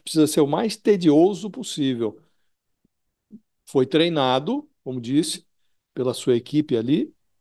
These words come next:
de marketing pra driblar as provocações do Guilherme Boulos. O Boulos precisa de uma goleada e passou a semana insinuando que ainda dispõe de munição nova.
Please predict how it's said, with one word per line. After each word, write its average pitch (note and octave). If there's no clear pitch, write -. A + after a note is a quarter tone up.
de A2+
marketing C3
pra B2+
driblar C3
as F#3
provocações G3+
do A#3
Guilherme A#3
Boulos. C#3+
O D4
Boulos A3
precisa D4+
de F3+
uma A#3+
goleada C#3+
e C3
passou D3+
a C3
semana D#3+
insinuando F3
que A#2
ainda C3
dispõe D3
de C3
munição B2+
nova. A#2+